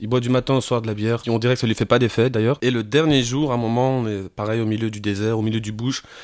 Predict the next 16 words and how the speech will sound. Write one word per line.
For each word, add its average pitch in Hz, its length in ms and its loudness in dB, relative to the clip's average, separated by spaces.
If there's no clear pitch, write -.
Et 113 60 -6
il - 20 -2
y 113 60 -2
a, 117 220 -2
euh, 107 220 -6
une 101 140 -10
colline 131 560 -2
de 104 160 -8
dingue 120 340 0
avec, 104 300 -8
euh, 104 60 -10
vraiment 110 340 -6
des 101 140 -8
rochers 113 500 -4
énormes. 120 400 0
Et 101 220 -4